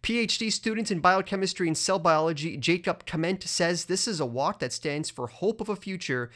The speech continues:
without ovarian cancer. Participants can sign up to walk in person or virtually. The twenty dollar registration fee goes directly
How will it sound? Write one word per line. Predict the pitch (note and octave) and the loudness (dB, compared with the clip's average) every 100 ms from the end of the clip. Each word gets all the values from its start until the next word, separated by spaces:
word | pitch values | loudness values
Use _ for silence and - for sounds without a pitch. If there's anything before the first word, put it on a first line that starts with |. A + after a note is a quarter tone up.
| - - - | -20 -20 -6
without | C3+ - D#3 E3+ B2 - | -4 0 2 2 2 -4
ovarian | A#2 A#2 A2+ A2 A2 | -4 -2 -2 -2 -6
cancer. | - B2 C3 - G2+ - _ _ - - | -4 -4 -2 -4 -6 -10 _ _ -20 -10
Participants | - F3+ A#3 - A3+ | -4 0 2 4 2
can | - F#3+ | 2 0
sign | - F#3+ G3+ | 2 2 2
up | G3+ G3+ | -2 -2
to | F3 | -2
walk | D#3 D#3 - | 2 0 0
in | - - | -2 -2
person | - D#3 - F3+ F#3 | 0 -2 0 -2 0
or | F#3+ | 0
virtually. | D#3+ F3 E3+ C#3+ A2 - - | 2 0 0 -4 -4 -8 -10
The | C#3+ | -6
twenty | - A3+ | -2 0
dollar | G#3 G3 F3+ | 2 2 2
registration | E3 D#3 - G3 G#3 A3 | 0 -4 -4 -4 -2 -6
fee | - A3 G3+ | -6 -8 -4
goes | E3 D3+ | 0 0
directly | C3 C#3 A#2+ F3+ A3 - A#2+ | -2 -4 -2 -2 -4 -10 -10